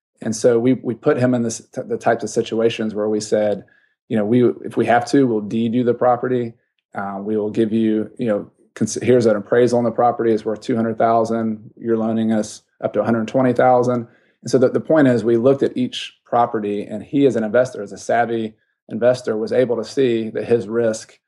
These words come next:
was a reasonable risk, and we, and he made the loan and got us through that. And so, and we paid him back off after we sold a couple properties.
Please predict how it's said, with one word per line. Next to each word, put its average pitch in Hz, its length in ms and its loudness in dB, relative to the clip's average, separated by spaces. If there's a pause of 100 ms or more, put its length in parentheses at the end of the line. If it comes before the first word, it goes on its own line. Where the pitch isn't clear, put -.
(380)
was 101 80 -6
a 101 80 -4
reasonable 110 480 2
risk, 107 480 -2
and 104 100 -6
we, 107 380 0
and 110 160 -4
he 110 400 0
made 107 240 2
the 101 80 2
loan 113 560 2
and 101 400 -8
got 107 160 2
us 104 120 -4
through 113 200 2
that. 92 300 0
And 107 200 -4
so, 104 420 0 (320)
and 117 80 0
we 117 60 2
paid 113 200 2
him 107 80 2
back 107 200 2
off 110 220 4
after 104 160 0
we 107 80 -4
sold 113 200 0
a 107 40 -6
couple - 240 -2
properties. 135 580 -2